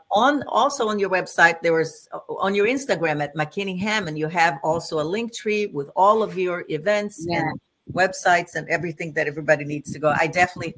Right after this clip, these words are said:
Speaker 1: recommend that everyone check it out. I know there's a lot of, there are a lot of amazing things happening in twenty twenty-two for you, and I wanted to make sure that everybody can find you. So, um, so McKinney Hammond on Instagram, Michelle McKinney Hammond on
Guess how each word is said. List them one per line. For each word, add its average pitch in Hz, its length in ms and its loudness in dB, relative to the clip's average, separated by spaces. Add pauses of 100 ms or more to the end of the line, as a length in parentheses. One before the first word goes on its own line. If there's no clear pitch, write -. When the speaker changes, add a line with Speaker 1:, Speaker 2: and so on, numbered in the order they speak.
Speaker 1:
recommend 156 420 -2
that 156 100 0
everyone 160 440 -6
check 160 320 -2
it 147 120 2
out. 147 120 2 (400)
I 208 140 2
know 285 180 6
there's 294 240 2
a - 80 4
lot 202 140 6
of, 190 180 -2
there 196 120 6
are 240 220 6
a 190 80 6 (140)
lot 220 140 4
of 214 100 -2
amazing 170 480 -6
things 165 200 -8
happening 156 400 -4
in 156 80 -8
twenty 156 340 -6
twenty-two 160 640 -8
for 151 140 -12
you, 147 360 -6 (380)
and 160 200 0
I 165 100 6
wanted 180 320 0
to 175 60 -12
make 165 260 -4
sure 165 140 0
that 147 120 -4
everybody 147 400 -2
can 147 200 -14 (140)
find 220 240 -2
you. 151 140 -6
So, 156 560 0
um, 156 300 2 (120)
so - 220 -2
McKinney 214 480 -4
Hammond 180 480 -4 (320)
on 202 320 2
Instagram, 170 840 -4 (680)
Michelle 196 480 0
McKinney 190 400 -4
Hammond 165 340 -4
on 151 160 -6